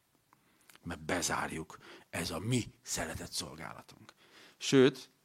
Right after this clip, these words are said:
elmondom nektek, amelyik egyháznak van szeretett szolgálata, református, baptista, stb., ott az emberekkel a-, azzal találkoztam, tízből kilencnél,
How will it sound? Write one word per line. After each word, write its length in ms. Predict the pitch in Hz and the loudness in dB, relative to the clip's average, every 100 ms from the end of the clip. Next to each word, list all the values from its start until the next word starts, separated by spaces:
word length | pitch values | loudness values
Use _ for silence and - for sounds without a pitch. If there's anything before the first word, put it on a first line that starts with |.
| _ | _
elmondom 480 | 98 98 101 98 101 | -2 2 4 6 4
nektek, 480 | 110 - 143 143 - - - - - _ | 2 0 -2 -4 -6 -20 -20 -20 -20 _
amelyik 480 | 123 151 165 117 104 | 6 8 10 8 6
egyháznak 640 | 120 - 110 95 90 90 | 2 2 0 0 -2 -4
van 240 | 92 113 117 | 2 4 6
szeretett 520 | - 98 90 98 87 | 4 2 0 -2 -4
szolgálata, 880 | - 92 90 101 98 104 147 165 180 _ _ - _ _ - | -2 -2 0 0 0 0 0 0 -2 _ _ -20 _ _ -8
református, 840 | 92 87 95 92 92 90 98 85 | -6 -2 0 0 0 -2 -6 -6
baptista, 600 | 90 87 - 90 - 110 | -6 -6 -6 -6 -4 -6
stb., 520 | - - 113 123 160 - - - | -6 -8 -8 -6 -8 -10 -20 -20
ott 100 | - | -6
az 140 | 107 110 | -4 2
emberekkel 1300 | 240 190 120 107 - - - _ 117 113 - 127 151 | 6 8 8 6 2 -12 -20 _ -10 -10 0 2 6
a-, 320 | 180 - 185 | 6 8 8
azzal 300 | 175 135 101 | 8 8 6
találkoztam, 880 | 110 104 110 - 120 - 156 175 160 _ | 6 6 4 4 2 4 4 4 0 _
tízből 540 | 170 196 143 98 113 104 | 6 8 8 8 8 8
kilencnél, 800 | 160 127 95 90 110 120 147 | 8 8 8 2 0 2 0